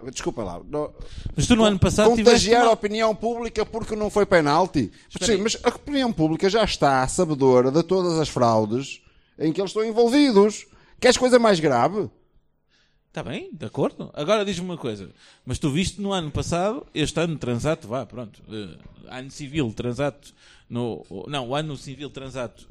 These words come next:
Speaker 2: e este ano, até este, esta postura, tinhas visto análise, não é? Certo?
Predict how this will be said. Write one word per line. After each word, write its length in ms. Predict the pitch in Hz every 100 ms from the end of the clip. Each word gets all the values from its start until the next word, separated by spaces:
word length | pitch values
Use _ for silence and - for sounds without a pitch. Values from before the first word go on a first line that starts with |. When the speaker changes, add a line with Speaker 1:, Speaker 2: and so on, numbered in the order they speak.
| -
Speaker 2:
e 380 | 131 120 107 104
este 200 | 104 120
ano, 300 | 123 135 - _ _ _
até 400 | - - 127 117
este, 200 | 120 - - -
esta 260 | 131 -
postura, 420 | 123 - 147 156 170 - - _ _ _ _
tinhas 320 | 127 120 127 120
visto 240 | 143 -
análise, 500 | 165 202 170 180 -
não 100 | 117
é? 100 | 160 - _ _ _ _ -
Certo? 420 | - - -